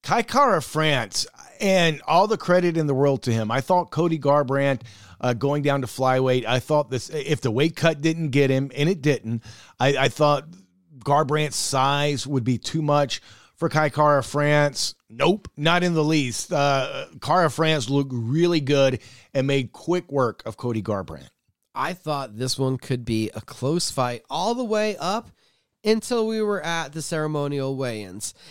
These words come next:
Speaker 2: and you see a rehydrated Cody No Love, who had to be one forty, if not one forty-five, to a,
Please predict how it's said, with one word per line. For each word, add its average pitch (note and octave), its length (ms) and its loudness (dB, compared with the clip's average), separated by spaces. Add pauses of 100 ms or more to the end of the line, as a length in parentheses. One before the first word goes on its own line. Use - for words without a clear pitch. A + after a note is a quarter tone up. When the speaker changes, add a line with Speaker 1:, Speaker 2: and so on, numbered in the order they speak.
(200)
Speaker 2:
and G2+ 140 -2
you G#2+ 80 0
see A#2+ 520 0
a A2+ 60 2
rehydrated B2+ 1500 -2 (500)
Cody D#3 480 -2
No C#3+ 260 -2
Love, C3 520 -4
who C3 180 -2
had D#3 280 0
to D#3+ 100 0
be A#2 420 -8 (340)
one B2 240 -4
forty, A#2+ 400 -2
if A#2 140 -6
not B2 220 0
one B2+ 180 -6
forty-five, A#2+ 760 0
to A#2 240 -8
a, G2 120 -8